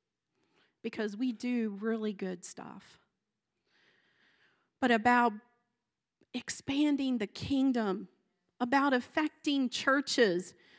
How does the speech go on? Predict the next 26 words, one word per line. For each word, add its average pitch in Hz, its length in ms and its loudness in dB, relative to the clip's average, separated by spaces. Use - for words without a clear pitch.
about 269 320 0
connecting 277 720 4
people 269 440 -2
to - 160 -10
places 240 880 -2
that 240 140 -4
they 277 140 2
will 247 180 0
be 220 200 -4
loved 214 460 -2
on. 175 280 -6
That's 262 240 -10
what 247 140 -4
we're 240 160 -4
about. 185 560 -8
And 254 100 4
you 320 60 8
know, 339 160 8
sometimes, 294 580 2
there's 233 180 -2
so 302 140 2
many 320 180 6
times 220 460 -2
that 180 140 -2
we 202 120 -2
don't 214 680 -2